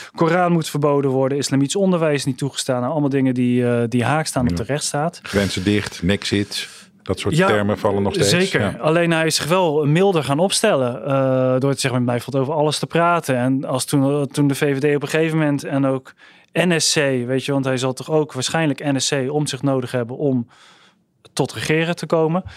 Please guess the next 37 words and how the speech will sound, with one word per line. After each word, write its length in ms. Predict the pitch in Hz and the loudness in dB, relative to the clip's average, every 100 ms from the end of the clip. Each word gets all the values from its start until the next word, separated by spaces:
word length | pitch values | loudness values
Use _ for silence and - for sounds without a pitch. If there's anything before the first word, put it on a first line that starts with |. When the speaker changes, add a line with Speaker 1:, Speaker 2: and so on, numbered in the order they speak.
| - - - | -20 -20 -4
Speaker 1:
Hè, 160 | 151 | -2
toen 160 | 160 160 | 2 2
hij 80 | 143 | 2
daar 280 | 156 165 156 | 2 2 2
doorkreeg 520 | 147 143 151 135 117 | 2 2 0 -2 0
van, 120 | 139 | 0
nou, 480 | 147 156 139 131 127 | 2 2 2 2 0
eh, 80 | 123 | -2
de, 80 | 147 | -2
eh, 400 | 127 127 - 131 | -2 -4 -4 -4
eh, 460 | 127 135 131 127 | -4 -4 -4 -4
eh, 20 | 127 | -4
de 140 | 127 | -4
deur 440 | 120 143 135 123 - | 0 2 2 -2 -10
is 420 | - 151 165 - | -12 -10 -6 -2
toch 260 | 165 - - | -2 -4 -2
best 200 | 143 - | -2 0
wel 120 | 127 | 0
dicht. 180 | 160 - | 0 0
Toen 100 | 151 | 0
zei 140 | 156 | 2
hij 80 | 160 | 2
van, 80 | 170 | 2
ja, 80 | 175 | 2
maar 80 | |
dat 120 | 175 185 | 0 0
islamstandpunt, 800 | 151 175 180 175 180 165 170 151 | 0 2 2 0 0 2 0 2
ja, 100 | 120 | 0
dat 120 | 123 | -2
zit 140 | 135 | -2
weliswaar 340 | 127 131 127 131 | -2 0 0 0
in 60 | |
mijn 120 | 131 123 | 0 2
D 240 | 127 123 | 2 2
N 20 | |
A, 180 | 135 160 | 2 2
maar 320 | 151 139 - | 0 -2 -6